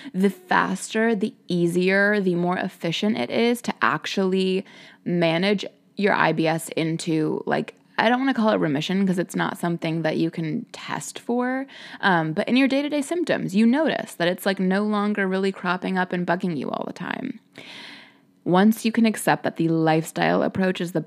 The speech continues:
best way to make that possible, and you kinda bunker down and you're like, "All right, fuck it. I'm brave, I'm doing this, I'm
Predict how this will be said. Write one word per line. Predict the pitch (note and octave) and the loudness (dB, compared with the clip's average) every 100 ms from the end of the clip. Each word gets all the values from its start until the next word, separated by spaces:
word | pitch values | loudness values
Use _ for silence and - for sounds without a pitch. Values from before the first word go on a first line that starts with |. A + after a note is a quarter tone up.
| D#3 | -4
best | D#3 - | -4 -6
way | D#3+ | -4
to | D#3+ | -4
make | D#3 D3 D3+ - | -4 -4 -6 -4
that | E3 E3 - | -4 -4 -8
possible, | - - D3 E3 F#3+ - C#4 F4 F#4 G4+ G#4+ F#4+ | -18 -4 -2 -2 -4 -10 -4 -2 0 -2 -4 -2
and | F#3+ F3+ | -2 -2
you | F#3 | -4
kinda | F3 F3+ | -4 -4
bunker | E3 F#3+ B3 C#4 | 0 0 0 -2
down | B3 A3 A3+ | 0 2 4
and | A3 | 2
you're | G#3+ | 4
like, | G#3+ G3+ | 4 4
"All | D#3+ | 4
right, | D3 - - - | 4 0 -4 -10
fuck | - F3+ | -6 -4
it. | E2 - - | -4 -6 0
I'm | G3 F#3+ | 2 4
brave, | G3+ G3+ G3+ | 4 4 2
I'm | - E3 E3 | 0 -2 -2
doing | F#3 F#3 F#3 | 0 2 0
this, | F#3 F3+ | -2 -2
I'm | F#2 C3 D3+ E3 | -4 -4 -6 -8